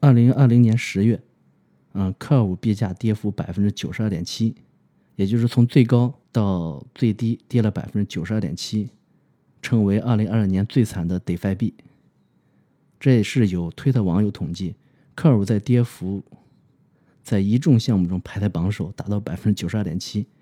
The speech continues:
然后呢，十月七日，也就是二零二零年的十月七日，跌了百分之九十五。克五的市值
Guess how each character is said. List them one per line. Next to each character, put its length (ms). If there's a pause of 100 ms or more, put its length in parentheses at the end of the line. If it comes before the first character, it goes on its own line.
(140)
然 240
后 140
呢， 160
十 300
月 160
七 260
日， 260
也 140
就 80
是 80
二 160
零 120
二 80
零 100
年 80
的 60
十 180
月 80
七 260
日， 140 (520)
跌 140
了 100
百 200
分 100
之 40
九 140
十 160
五。 160 (200)
克 200
五 80
的 80
市 240
值 380